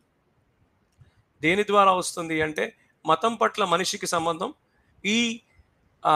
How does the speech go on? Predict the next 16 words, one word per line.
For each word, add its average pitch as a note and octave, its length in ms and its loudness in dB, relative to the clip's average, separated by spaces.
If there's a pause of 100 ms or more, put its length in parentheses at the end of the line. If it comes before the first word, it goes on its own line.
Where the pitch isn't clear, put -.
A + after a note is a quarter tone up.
(200)
మానవ A3 280 8 (160)
అతీంద్రియ G#3 500 -2 (140)
శక్తులు G#3 400 -4
కొన్ని F3 220 -2
ఉంటాయి, E3+ 280 0
మనల్ని D#3+ 320 0
నడిపించే A3+ 420 0 (120)
శక్తులు F#3+ 320 -4
కొన్ని D#3+ 200 -2
ఉంటాయి. E3 220 -4 (460)
So - 60 -10 (160)
దాని G3 220 8 (100)
ప్రకారమే G#3+ 520 2
మనకి F3+ 280 -4 (540)
మతం F3 380 4
అనేది G3 380 2